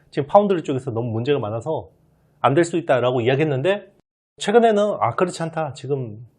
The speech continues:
잘 나올 것 같다." 이런 이야기가 나오고 있습니다. 지금 이 세대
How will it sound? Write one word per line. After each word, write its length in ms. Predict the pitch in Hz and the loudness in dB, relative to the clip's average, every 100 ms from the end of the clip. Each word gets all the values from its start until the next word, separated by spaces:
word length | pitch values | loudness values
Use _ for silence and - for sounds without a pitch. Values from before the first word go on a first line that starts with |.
| _ | _
잘 440 | - 127 131 123 139 _ _ | -2 0 2 -2 -10 _ _
나올 200 | - 160 | 2 2
것 160 | 170 135 | 0 -4
같다." 240 | 131 123 | 0 0
이런 260 | 131 165 131 | 2 2 2
이야기가 300 | 127 143 110 | 2 2 -2
나오고 220 | 107 123 | -2 -4
있습니다. 320 | - 101 98 _ _ _ - | -4 -12 -14 _ _ _ -6
지금 280 | 190 196 143 | 0 0 0
이 220 | 123 180 | -2 -2
세대 920 | 180 254 226 262 262 254 254 202 | 2 2 4 4 4 4 4 2